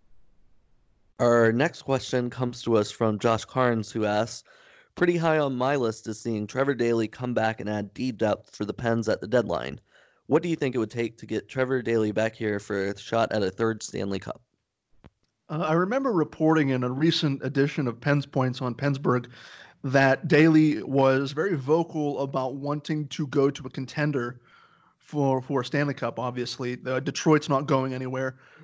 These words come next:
Speaker 2: He is a free agent at the end of this year, and I think he makes, like, three, three point one million is his cap hit. If the Penguins really wanted to, I,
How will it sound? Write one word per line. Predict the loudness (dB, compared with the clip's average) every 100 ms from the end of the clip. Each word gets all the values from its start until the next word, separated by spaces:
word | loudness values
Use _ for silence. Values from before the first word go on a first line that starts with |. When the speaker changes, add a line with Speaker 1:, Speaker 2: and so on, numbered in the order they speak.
| -20 _ _ -6
Speaker 2:
He | -2 0 0 -2 -2
is | 0 0
a | 0
free | -2 0 4
agent | 4 4 2
at | 2 2
the | 0
end |
of | 2
this | 0 -4
year, | -2 0 0 0
and | -2
I | -4
think | -4 -4
he | -4
makes, | 0 -2 -2
like, | -4 -4 -10
three, | -12 -4 0 2 2 2
three | 2 0
point | 4 2
one | 2 0 2
million | 0 0 -2 -4 -8
is | -6
his | -6 -4
cap | -2 -2 2
hit. | 2 2 -4 -20 -20 -20 _ -6
If | -2 -2
the | 0
Penguins | 2 4 2 -2
really | -2 4 6 6 4
wanted | 0 0 0 -2 -8
to, | -4 0 0 0
I, | -4